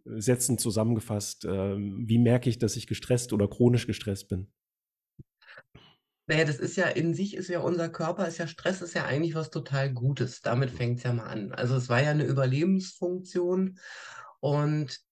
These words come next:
Speaker 2: die macht auch Sinn. Das Dumme ist nur, wir sind halt immer noch auf unserem Urüberlebensinstinkt. Das heißt also, unser Körper tut se-, ständig sich so benehmen, als ob ein Säbelzahntiger kommt.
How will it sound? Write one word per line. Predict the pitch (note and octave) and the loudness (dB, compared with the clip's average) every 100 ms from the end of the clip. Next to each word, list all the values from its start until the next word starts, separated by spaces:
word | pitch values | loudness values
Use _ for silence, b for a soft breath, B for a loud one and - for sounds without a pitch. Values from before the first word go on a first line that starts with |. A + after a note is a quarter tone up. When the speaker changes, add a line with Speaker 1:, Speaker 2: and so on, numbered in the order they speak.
| _ | _
Speaker 2:
die | D#3 | 2
macht | D3 C#3 - - | 2 2 -2 -2
auch | C3 | 0
Sinn. | B2 D3 F#3+ G#3 | 0 0 2 2
Das | F3 - | 0 0
Dumme | F3 G3 | 2 2
ist | E3 - | 0 -4
nur, | F3+ F3+ E3 | -2 0 0
wir | D#3+ D#3+ | 0 -2
sind | D3+ E3 D3+ | -2 -4 -4
halt | D#3 | -6
immer | - D#3+ D#3+ | -4 -2 -2
noch | D#3 C3 | -4 -6
auf | - | -4
unserem | C#3+ C#3+ C#3+ | -2 0 0
Urüberlebensinstinkt. | - C#3 C#3+ B2+ C3 B2+ B2 A#2+ B2 B2 A#2+ - B2 - B2+ A#2+ A#2+ | 0 2 0 0 0 2 2 2 2 0 -2 -6 -8 -2 2 2 2
Das | B2+ | 0
heißt | C3 C#3+ - | 0 0 -2
also, | C3+ | -6
unser | - C3+ C3 | -4 -4 -2
Körper | C#3 D3 D#3+ | -2 -2 -4
tut | D#3 D3+ - | -6 -8 -6
se-, | B2+ - | -6 -6
ständig | B2+ C3+ E3+ F#3 - - - B B B B | -2 4 6 6 2 -10 -18 B B B B
sich | D#3 B2+ | 2 6
so | E3 | 6
benehmen, | F#3+ F3 E3 E3+ | 8 6 6 6
als | D3+ C3+ | 4 2
ob | B2+ | 2
ein | |
Säbelzahntiger | C#3 B2 B2 B2 G#2+ G2+ A2 G#2 F#2+ | 4 4 4 2 0 -2 -4 -4 -4
kommt. | - F#2+ - - | -4 -8 -10 -20